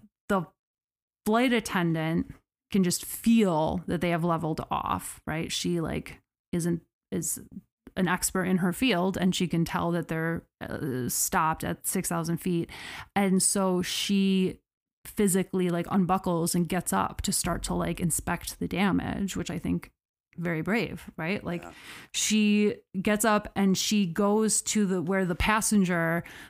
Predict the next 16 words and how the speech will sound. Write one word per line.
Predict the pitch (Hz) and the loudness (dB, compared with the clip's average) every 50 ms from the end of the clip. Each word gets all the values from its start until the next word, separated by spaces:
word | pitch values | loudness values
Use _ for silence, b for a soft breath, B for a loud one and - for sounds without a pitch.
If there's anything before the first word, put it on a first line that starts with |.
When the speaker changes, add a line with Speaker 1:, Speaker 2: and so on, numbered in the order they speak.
| B - | B -2
Speaker 1:
the | 190 | 0
lady | 202 202 214 202 | 2 4 4 4
who | 190 | 4
had | 196 196 202 180 | 4 2 2 2
been | 190 202 196 185 180 - - _ | 2 4 4 4 2 0 -4 _
screaming, | - - - - 208 196 180 165 | -6 -4 -2 0 2 2 2 0
"Fire," | - - - 233 277 254 180 160 160 82 92 185 165 - _ _ _ _ _ _ _ _ _ _ _ _ _ _ - | 0 0 2 2 4 4 2 2 0 0 0 -2 -4 -8 _ _ _ _ _ _ _ _ _ _ _ _ _ _ -6
not | 175 233 247 240 233 | 0 2 2 4 4
incorrectly, | 240 240 - - 240 247 262 262 - - - 156 | 4 4 4 2 2 0 0 -2 -6 -8 -8 -6
she | - - 226 | -2 -2 -2
sees | 208 - 220 208 - | 0 2 2 2 2
smoke | - - 226 226 220 208 196 180 - - - - _ _ _ _ _ _ _ _ _ _ _ _ _ _ _ _ _ _ _ | 2 2 4 4 4 4 2 -2 -4 -10 -16 -18 _ _ _ _ _ _ _ _ _ _ _ _ _ _ _ _ _ _ _
and | - 196 - | -2 -2 2
fire, | - 277 330 285 214 - - 214 - - 180 196 220 B B B B B B | 2 2 4 2 2 0 0 0 0 0 0 -2 -2 B B B B B B
<laughs> | B B B _ _ | B B B _ _
uh, | - 214 202 196 190 180 | 2 4 4 4 2 0